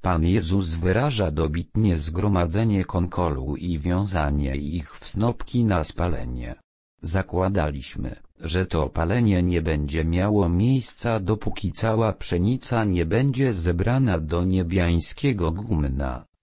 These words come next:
Najwyraźniej jednak była to niewłaściwa myśl.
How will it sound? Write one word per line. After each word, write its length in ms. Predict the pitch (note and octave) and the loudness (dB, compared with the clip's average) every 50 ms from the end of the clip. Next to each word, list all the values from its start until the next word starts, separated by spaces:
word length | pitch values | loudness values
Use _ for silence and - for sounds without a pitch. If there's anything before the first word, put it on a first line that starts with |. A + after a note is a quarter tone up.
| - | -4
Najwyraźniej 960 | - E2+ E2+ E2 E2+ E2 F2 F#2 F#2+ A#2+ B2 A#2 G2+ A2+ A#2 A2+ G#2+ G2+ G2 G2 | 0 0 0 0 0 0 0 0 0 0 0 0 0 0 2 2 2 2 2 2
jednak 500 | C#3 D#3 C#3+ C3 C3+ C3 B2 - - E2 | 2 2 2 2 2 2 2 0 -2 -4
była 400 | D#2 D#2 E2+ D#2+ D2 D2 D#2 D#2+ | -2 -2 0 0 2 0 0 0
to 240 | - - G#2 G#2+ | 0 0 2 4
niewłaściwa 880 | G2+ F#2+ F2+ E2 D#2 E2+ F2+ F#2 F2 E2 - - - B2 G#2+ F2+ E2 D2+ | 4 4 4 2 2 0 0 0 0 -2 -4 -4 -2 -2 0 0 -2 -2
myśl. 360 | C#2 C#2 C2+ B1+ - - - | -2 -4 -4 -6 -6 -6 -8